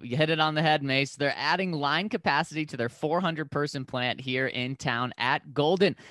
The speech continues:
The demand for sustainable aluminum beverage cans is greater than ever. And yeah, more than that, chances are, if you've consumed a beverage in a can, it's been from a Ball aluminum can. In fact, right now, I mean, I'm drinking a, a g-,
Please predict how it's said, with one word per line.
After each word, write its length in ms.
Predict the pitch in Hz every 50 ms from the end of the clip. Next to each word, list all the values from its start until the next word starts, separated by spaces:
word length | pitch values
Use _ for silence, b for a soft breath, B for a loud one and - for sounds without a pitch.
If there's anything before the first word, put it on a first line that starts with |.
| B B B
The 80 | 170
demand 360 | 147 151 147 156 170 180 185
for 100 | - 190
sustainable 800 | 180 - 165 151 - - - 175 165 185 208 202 196 208 185 -
aluminum 460 | 143 135 143 160 170 175 165 156 143
beverage 340 | 143 139 143 131 143 143 -
cans 260 | - 165 151 151 147
is 220 | - - 143 131 123
greater 400 | 113 - 131 151 156 170 190 196
than 180 | 175 185 180
ever. 300 | 185 202 196 196 208 151 - b b b b
And 220 | b 131 139 139 120
yeah, 220 | 143 147 139 117 -
more 240 | - 123 135 160 175
than 140 | 151 147 151
that, 240 | 151 151 143 -
chances 480 | - - 214 208 220 233 - 202 156 139
are, 240 | 160 151 156 160 156 b b b b b
if 140 | 131 135
you've 160 | 135 113 - -
consumed 360 | 120 110 - - 139 143 135
a 40 | 113
beverage 420 | 104 123 127 117 127 127 120 113
in 140 | 127 120 117
a 40 | 104
can, 360 | - 131 120 120 120 123 - b b b b b
it's 240 | - 123 - -
been 360 | 117 104 135 131 135 139 143 - -
from 160 | - 139 127
a 60 | 117
Ball 440 | 107 98 95 113 117 120 127 131 - -
aluminum 460 | 120 113 120 131 131 131 123 123 127
can. 260 | - 139 131 127 -
In 80 | 151 143
fact, 240 | 185 175 165 - 190
right 120 | 185 180
now, 220 | 190 208 196 143 -
I 40 | -
mean, 180 | 151 165 156 143
I'm 140 | 139 165
drinking 380 | 165 180 185 185 180 147 139 -
a, 80 | - 143
a 280 | 139 117 - 127 131 127
g-, 160 | 113 -